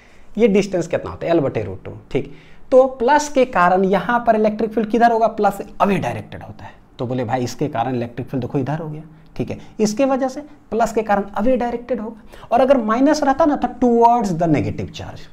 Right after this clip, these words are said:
ठीक है, प्लस अवे डायरेक्टेड, तो भैया ये अवे डायरेक्टेड, ये प्लस के कारण अवे डायरेक्टेड, अवे डायरेक्टेड हो गया, ये प्लस के कारण अवे डायरेक्टेड, अवे,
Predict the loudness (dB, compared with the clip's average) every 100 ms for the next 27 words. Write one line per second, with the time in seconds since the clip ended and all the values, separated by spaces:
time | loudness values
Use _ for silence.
0 | -20 -8 -8 -8 -12 -12 -2 0 0 -6
1 | -4 0 2 2 -4 -10 -14 -12 -12 -8
2 | -4 -2 -2 -2 -2 -4 -6 -10 -18 -18
3 | -20 -20 -8 2 2 4 0 2 0 0
4 | 0 -2 -8 -20 -4 0 2 0 -8 -14
5 | -20 -20 -20 -20 -20 -12 -4 -2 -2 -4
6 | -6 -8 -8 -12 -16 -16 -4 0 0 2
7 | -2 0 -4 -2 -4 -6 -14 0 8 8
8 | 8 0 -4 -10 -12 -14 -2 0 0